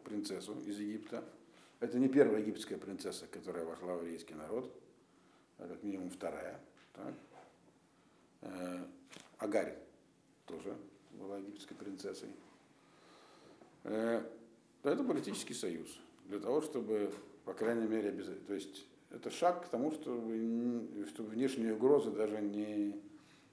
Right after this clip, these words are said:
не начинались. То, что фараон отдал за него свою дочку, показывает на мощь государства, которое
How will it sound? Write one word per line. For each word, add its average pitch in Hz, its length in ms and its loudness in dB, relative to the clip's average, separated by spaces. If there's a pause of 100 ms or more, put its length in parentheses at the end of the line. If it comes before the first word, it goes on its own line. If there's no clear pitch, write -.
(120)
не 113 140 0
начинались. - 600 -2
То, - 140 0
что - 140 0
фараон 120 440 8
отдал 113 640 8
за 101 100 -4
него 87 220 -4
свою 82 200 -6
дочку, - 360 -12
показывает 123 760 0
на 113 140 -2
мощь 117 260 2
государства, - 640 0
которое 76 400 -12